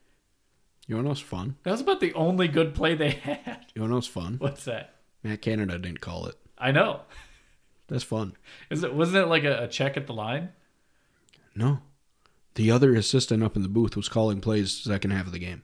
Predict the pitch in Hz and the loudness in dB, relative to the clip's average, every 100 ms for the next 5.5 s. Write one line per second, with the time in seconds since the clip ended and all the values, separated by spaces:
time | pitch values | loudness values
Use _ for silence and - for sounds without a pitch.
0 | _ _ 127 123 120 110 98 - _ - | _ _ -4 -2 -2 -4 -6 -12 _ -20
1 | - 90 92 90 92 76 69 - - - | -8 -2 -2 -2 -4 -8 -12 -18 -20 -4
2 | 147 135 160 165 180 202 175 170 - - | 2 6 6 6 4 4 4 2 0 -6
3 | - 143 156 - 160 160 - 165 160 - | 2 4 4 4 4 4 -2 -2 -2 -2
4 | 151 165 185 - 147 - - - 254 - | 2 2 2 0 -2 0 -2 -2 -4 4
5 | 165 135 - - - | 6 6 4 -4 -8